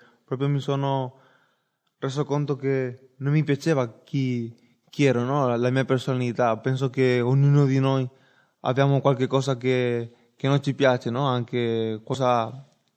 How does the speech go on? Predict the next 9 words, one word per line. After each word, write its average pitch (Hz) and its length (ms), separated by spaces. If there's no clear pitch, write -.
anche 131 240
fisica 135 440
può 131 160
essere, 120 280
no? 143 200
E 120 320
ho 135 100
visto 143 340
che 123 840